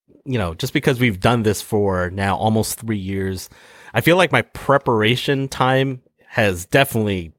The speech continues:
lessened so much. It's more free flowing. I feel like we're,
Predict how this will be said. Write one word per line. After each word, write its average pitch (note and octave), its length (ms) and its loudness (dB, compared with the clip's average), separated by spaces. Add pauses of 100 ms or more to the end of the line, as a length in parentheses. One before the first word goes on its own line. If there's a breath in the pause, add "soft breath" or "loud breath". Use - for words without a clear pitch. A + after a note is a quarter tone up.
(140)
lessened A2+ 520 0
so A#2+ 220 2
much. A2 360 0
It's - 160 -4
more A2+ 180 4
free A#2+ 300 -2
flowing. A2 600 0 (640 loud breath)
I G#2+ 120 0
feel A#2+ 160 2
like A2 160 2
we're, A2 240 4